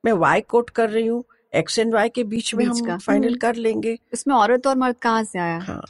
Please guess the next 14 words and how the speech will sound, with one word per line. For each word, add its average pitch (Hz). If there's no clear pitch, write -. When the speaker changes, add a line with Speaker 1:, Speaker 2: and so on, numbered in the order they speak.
Speaker 1:
लेकिन 247
ये 294
बिजनेस 220
कैसे 233
होता 185
था? 202
होटलों 220
में 214
होता 185
था, 175
रात 170
को -
होता 202
था -